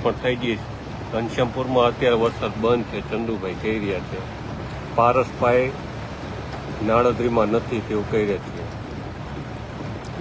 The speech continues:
જયદેવસિંહ રાજપૂત, મકવાણા વનરાજસિંહ રાતાપેરમાં નથી,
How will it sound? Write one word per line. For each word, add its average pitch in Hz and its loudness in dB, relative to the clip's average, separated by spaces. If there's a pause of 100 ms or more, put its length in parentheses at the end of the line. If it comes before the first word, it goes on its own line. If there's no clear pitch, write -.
(120)
જયદેવસિંહ 120 2
રાજપૂત, 107 0 (540)
મકવાણા 117 4 (1600)
વનરાજસિંહ 120 2
રાતાપેરમાં 110 4
નથી, 107 0